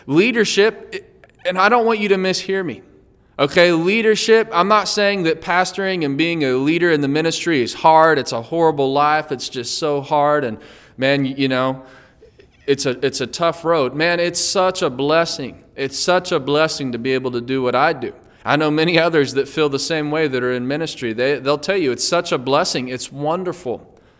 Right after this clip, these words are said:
It's wonderful. I would never discourage somebody that tells me, "Man, I feel called to the ministry." Well, you know, I had people do that to me that were in the ministry. "You better think twice. Me and my husband, we've been in this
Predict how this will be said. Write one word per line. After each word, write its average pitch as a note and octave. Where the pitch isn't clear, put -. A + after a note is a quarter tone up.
It's C#3+
wonderful. E3
I D3+
would C#3
never E3
discourage B2
somebody A2
that B2+
tells C3+
me, B2+
"Man, C3+
I C#3+
feel C#3
called C3+
to B2+
the B2
ministry." C3
Well, C3+
you B2
know, C3
I B2
had D3
people D#3
do C#3+
that D3+
to D3+
me D#3+
that C3
were C3+
in D3+
the C#3
ministry. A2
"You A#2+
better C#3+
think D3+
twice. C#3
Me C#3+
and D3
my C#3+
husband, D3
we've D#3+
been D3
in D3+
this D3